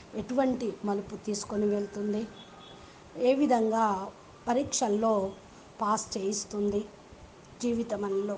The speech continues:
పరీక్షలో మోక్షము కూడా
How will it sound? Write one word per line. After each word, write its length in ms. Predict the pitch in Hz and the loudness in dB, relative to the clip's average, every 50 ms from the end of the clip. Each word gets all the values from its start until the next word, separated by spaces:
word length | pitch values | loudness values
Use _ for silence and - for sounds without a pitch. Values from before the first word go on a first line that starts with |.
| - | -6
పరీక్షలో 580 | - - 202 202 202 - - 202 202 214 220 220 240 240 - - - - - - - - - - - - - - - - - - | -6 -6 -4 -4 -4 -6 -6 -6 -4 -4 -4 -6 -8 -8 -14 -20 -20 -20 -20 -20 -20 -20 -20 -20 -20 -20 -20 -20 -20 -20 -12 -2
మోక్షము 680 | 254 247 254 294 349 381 381 - - 285 240 233 254 262 233 196 - - - - - - - - - - - - 415 | 2 4 8 10 8 8 8 6 2 2 4 4 4 4 4 2 0 -2 -12 -18 -20 -20 -20 -20 -20 -18 -16 -10 0
కూడా 220 | 262 240 233 233 | 2 4 4 4